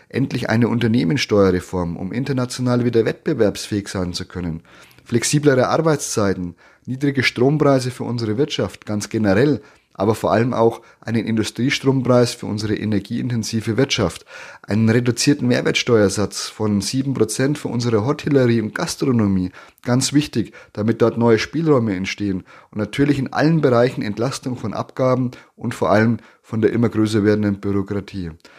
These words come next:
Das sind nur einige Punkte, die wir seit langem fordern. Jetzt ist aber endlich an der Zeit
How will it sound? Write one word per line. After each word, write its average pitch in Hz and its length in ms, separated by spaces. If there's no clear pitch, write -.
Das - 120
sind 139 140
nur 139 140
einige 147 340
Punkte, 92 560
die 107 60
wir 107 80
seit 107 220
langem 110 260
fordern. 139 520
Jetzt 117 180
ist 139 140
aber 123 160
endlich 139 320
an 120 80
der 113 100
Zeit 113 400